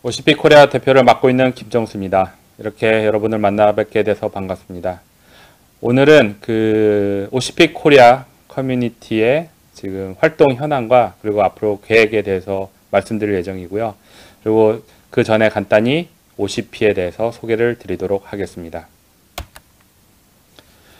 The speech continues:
어, 오씨피는 올해로 십 주년을 맞이했습니다. 그래서 지난 십일월에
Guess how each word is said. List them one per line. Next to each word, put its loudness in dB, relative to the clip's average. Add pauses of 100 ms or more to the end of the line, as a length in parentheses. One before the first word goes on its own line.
(640)
어, 10
오씨피는 4
올해로 10
십 -2
주년을 2
맞이했습니다. 4 (100)
그래서 4
지난 4
십일월에 2